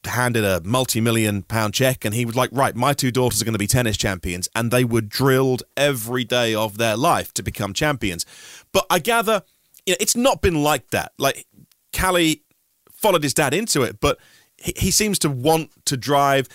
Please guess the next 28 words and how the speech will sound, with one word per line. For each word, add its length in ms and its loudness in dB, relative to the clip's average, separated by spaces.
His 140 0
dad 200 0
isn't 240 0
one 180 0
of 120 0
these 120 0
kind 180 -4
of 80 0
sports 500 2
dads 400 0
that 100 0
just 240 -2
single-mindedly 720 0
want 260 -2
his, 180 -8
wanted 240 -2
his 120 0
son 260 -2
to 120 -4
be 180 -2
what 200 -4
he, 180 -10
what 220 -6
his 100 -8
dad 240 -2
never 240 -2
could 240 -4
do. 220 -6